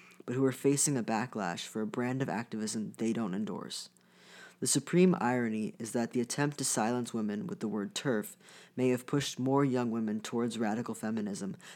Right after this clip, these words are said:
than the movement's seen in decades. The last thing I want to say is this.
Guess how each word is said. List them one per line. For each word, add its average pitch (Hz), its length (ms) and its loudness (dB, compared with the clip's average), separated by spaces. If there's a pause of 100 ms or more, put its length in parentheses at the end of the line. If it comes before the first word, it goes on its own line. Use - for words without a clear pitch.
than 120 120 0
the 120 60 2
movement's 120 440 0
seen 110 420 0
in 104 120 -2
decades. - 680 -10 (640)
The 120 80 -10
last 160 320 2
thing 165 120 0
I 147 60 0
want 135 200 -2
to - 60 -10
say 127 220 -2
is 120 120 -6
this. - 420 -16